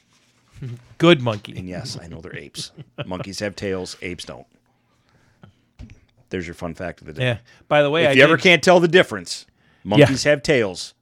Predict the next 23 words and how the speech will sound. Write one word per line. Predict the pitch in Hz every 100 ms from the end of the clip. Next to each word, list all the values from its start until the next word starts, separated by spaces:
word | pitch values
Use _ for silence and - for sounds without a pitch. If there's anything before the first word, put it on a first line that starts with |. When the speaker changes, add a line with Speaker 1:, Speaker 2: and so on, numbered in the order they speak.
| _ -
Speaker 2:
Apes | 92 -
do | 107
not. | 98 73 - _ _ _ _ _ _ _ _ _
Speaker 1:
Oh, | 208
I | 202
wanted | 247 226
to | 185
tell | - 202
you | 208
something. | 202 170 147 135 127
Um, | 135 131 123 107 - _ _
Speaker 2:
Oh, | 87 87 - _
please | - 117 -
tell | 123
me. | 123 78 _ _ _ _ _ _ _ _ _ _ _ _
Speaker 1:
how | -
do | 349
you | 320
feel | - 233 208
about, | 170 170 156
like, | 147 139 _ _ _ _ _ _ _ _ _ -
two | 185
thousands | - 160 151 143 143 135 131 127 107 - -